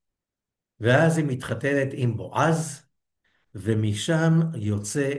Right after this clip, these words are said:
דוד המלך, מלכי בית דוד ומשיח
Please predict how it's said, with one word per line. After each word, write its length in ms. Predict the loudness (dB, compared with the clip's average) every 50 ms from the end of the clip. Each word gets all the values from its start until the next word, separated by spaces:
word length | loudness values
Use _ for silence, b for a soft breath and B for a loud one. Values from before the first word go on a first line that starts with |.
| -8 -8
דוד 340 | -4 -2 0 0 0 0 0
המלך, 600 | 0 0 0 2 2 2 2 0 0 -4 -8 -14 -20 b b b b b b b b b b
מלכי 420 | -4 0 0 0 0 0 0 0 2
בית 200 | 2 0 0 0
דוד 600 | 0 0 0 2 2 2 2 0 -4 -8 -10 -8
ומשיח 920 | -6 -4 -4 -4 -4 -6 -6 -6 -4 -4 -2 -2 -2 -2 -4 -6 -10 -16